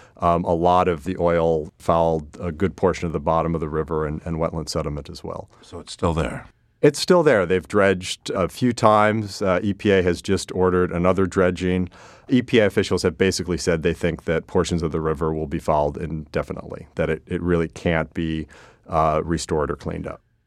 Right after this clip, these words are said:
Speaker 2: Now, your organization, the National Wildlife Federation, is petitioning the Environmental Protection Agency for a moratorium on tar sands pipelines, including Keystone, uh, those that carry bitumen. What exactly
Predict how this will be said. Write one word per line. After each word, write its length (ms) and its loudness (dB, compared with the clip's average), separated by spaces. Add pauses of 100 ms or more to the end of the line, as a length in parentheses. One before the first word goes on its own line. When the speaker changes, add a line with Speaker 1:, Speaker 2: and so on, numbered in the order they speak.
(340)
Speaker 2:
Now, 120 4
your 140 2
organization, 800 2
the 100 -6
National 380 -2
Wildlife 460 2
Federation, 560 0 (420)
is 180 0
petitioning 580 2
the 100 4
Environmental 400 2
Protection 440 -2
Agency 760 0 (360)
for 180 0
a 40 2
moratorium 720 2
on 340 -2
tar 240 -2
sands 300 -4
pipelines, 640 -4
including 640 0
Keystone, 600 -2 (460)
uh, 380 -2
those 320 -4
that 100 -4
carry 240 2
bitumen. 500 -2 (220)
What 160 2
exactly 640 0